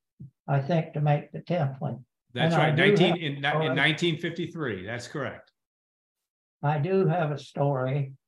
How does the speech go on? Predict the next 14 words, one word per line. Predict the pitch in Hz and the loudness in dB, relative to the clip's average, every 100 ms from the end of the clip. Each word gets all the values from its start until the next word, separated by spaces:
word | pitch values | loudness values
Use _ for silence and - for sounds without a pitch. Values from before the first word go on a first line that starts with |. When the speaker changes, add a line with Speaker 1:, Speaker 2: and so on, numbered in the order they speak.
| _ _ | _ _
Speaker 2:
Yeah. | 139 170 - - | -4 -2 -4 -6
Speaker 1:
about | 147 156 147 147 | -6 -2 -2 -4
a | - - | -6 -8
football | 190 170 160 151 | -6 -4 -4 -4
game | 139 156 151 | -4 -4 -2
I | 143 139 131 | 0 0 0
will | 139 143 139 - | -2 -2 -4 -4
always | 156 180 170 131 | -4 -4 -6 -6
remember. | 165 139 151 160 135 135 131 - _ _ _ _ _ _ - | -4 -2 0 0 -2 -2 -4 -8 _ _ _ _ _ _ 0
Purdue | 156 151 160 190 | 2 2 2 2
was | 196 175 - | 0 -2 -6
playing | - 143 135 147 147 - | -4 2 4 2 0 -4
Michigan | 147 156 139 156 143 160 139 | -4 -4 -4 -6 -6 -2 -2
State, | 135 - 143 123 135 - | -2 -4 -2 0 -4 -6